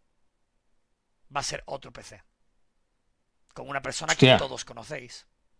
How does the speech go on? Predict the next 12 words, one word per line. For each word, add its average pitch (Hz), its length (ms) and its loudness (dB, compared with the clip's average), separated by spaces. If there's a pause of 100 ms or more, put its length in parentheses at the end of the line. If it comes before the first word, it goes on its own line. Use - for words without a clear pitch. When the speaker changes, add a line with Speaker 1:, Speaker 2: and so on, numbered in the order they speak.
(460)
Speaker 1:
Y - 60 -14
vamos 147 180 -8
a - 20 -8
hacer 143 140 -10
una 143 140 -4
colaboración 151 600 -4
de 165 140 -4
la 117 160 -6
polla. 101 580 -10 (1080)
Y - 100 -12
creo 127 200 -8
con 143 140 -8